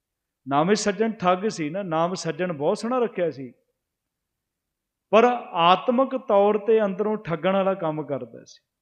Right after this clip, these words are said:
ਉਹ ਜਿਹੜੀ, ਅ, ਪੁਲਿਸ ਹੁੰਦੀ ਹੈ ਨਾ, ਬਾਹਰੋਂ ਬੰਦੇ ਨੂੰ ਅਪਰਾਧੀ ਬਣਾਉਂਦੀ ਹੈ,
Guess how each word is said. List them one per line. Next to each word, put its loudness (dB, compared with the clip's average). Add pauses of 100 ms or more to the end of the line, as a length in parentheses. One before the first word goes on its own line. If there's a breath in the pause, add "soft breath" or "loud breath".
(1500)
ਉਹ -2
ਜਿਹੜੀ, 2
ਅ, 4
ਪੁਲਿਸ -4
ਹੁੰਦੀ -4
ਹੈ -4
ਨਾ, -4
ਬਾਹਰੋਂ 2
ਬੰਦੇ 0
ਨੂੰ -2
ਅਪਰਾਧੀ -2
ਬਣਾਉਂਦੀ -4
ਹੈ, -10